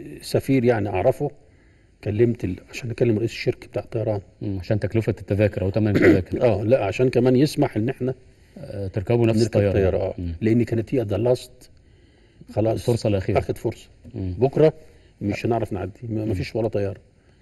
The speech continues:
Speaker 1: فجبت
Speaker 2: لأنه التحالف هيعلن ال-، الحرب.
Speaker 1: آه.
Speaker 2: مم.
Speaker 1: وهم دلوقتي قال لك منتظرين لما تقول إن أنت دخلت المجال الجوي القاهرة.
Speaker 2: لهذا، لهذا الحد اللي التحالف كان منتظر حضرتك خروجك
Speaker 1: بالظبط.
Speaker 2: بره اليمن. مم.
Speaker 1: هنا ده يؤكد برضو إن مصر حريصة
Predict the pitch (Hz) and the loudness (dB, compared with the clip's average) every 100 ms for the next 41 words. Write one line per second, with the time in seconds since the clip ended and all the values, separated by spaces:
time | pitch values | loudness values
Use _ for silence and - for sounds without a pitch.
0 | _ _ _ _ _ _ - 123 95 107 | _ _ _ _ _ _ -4 0 2 2
1 | 110 127 - 113 120 107 113 113 110 110 | 2 0 0 0 0 2 2 4 2 0
2 | - 95 92 95 90 - 85 123 107 78 | -4 -6 -4 -4 -4 -4 -4 2 2 2
3 | - - - - 104 110 123 131 113 113 | -4 -18 -18 -10 -2 2 4 4 2 2
4 | 135 131 123 123 - - _ _ _ - | 0 0 0 -2 -6 -20 _ _ _ -4
5 | 104 - 101 117 143 131 113 151 139 123 | -2 0 2 2 4 2 0 0 2 2
6 | 131 113 120 131 123 107 107 117 110 110 | 2 0 2 0 0 0 2 2 2 0
7 | - 98 - - _ - 92 107 120 110 | -2 -6 -8 -20 _ -6 -2 0 2 0
8 | 95 123 120 - 139 123 101 101 117 123 | 0 0 0 0 0 0 -2 -2 -2 -2
9 | - 110 104 131 131 110 117 120 139 - | 0 0 4 2 2 0 0 -2 -2 -6
10 | - 120 143 120 113 113 98 - _ - | -2 2 4 2 4 2 2 -4 _ -10
11 | - 139 143 139 - _ _ _ _ _ | -2 2 2 0 -8 _ _ _ _ _
12 | _ _ _ _ _ - - _ _ _ | _ _ _ _ _ -20 -20 _ _ _
13 | - 123 113 110 - 98 113 98 90 113 | -8 0 2 0 -2 0 0 0 -2 -4
14 | - - - 107 131 - | -4 -6 -6 -4 -4 -6